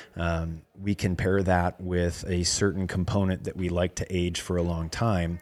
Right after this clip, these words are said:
and we can get more extraction over a longer period of time, whereas we might have another component that doesn't require, uh, the same age. Uh, so then a old whiskey barrel that's still fairly wet, which we rely on a relationship to find out,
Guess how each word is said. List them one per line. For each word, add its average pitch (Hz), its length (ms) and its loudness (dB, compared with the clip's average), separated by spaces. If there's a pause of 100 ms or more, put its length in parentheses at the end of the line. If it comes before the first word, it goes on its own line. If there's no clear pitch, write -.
(340)
and 90 280 0
we 95 120 4
can 90 240 -2
get 90 240 2
more 95 360 2
extraction 92 680 0
over 87 260 -2
a 87 60 2
longer 90 360 2
period 85 380 2
of 80 160 -4
time, 85 560 0
whereas 90 500 2
we 95 220 0
might 92 220 0
have 92 160 2
another 95 280 4
component 92 580 0
that 87 80 -4
doesn't 90 260 0
require, 95 580 2 (420)
uh, 87 200 0
the 87 100 -4
same 87 460 0
age. 107 600 2
Uh, 87 320 2
so 92 220 2 (380)
then 104 600 2
a 92 440 2 (120)
old 110 300 6
whiskey 95 380 2
barrel 90 320 2
that's 92 180 -2
still 90 380 2
fairly 87 400 2
wet, 98 360 6
which 95 280 -4
we 92 100 -2
rely 85 320 0
on 82 80 -4
a 82 60 -8
relationship 85 640 -6
to - 60 -6
find 80 280 -6
out, 85 320 0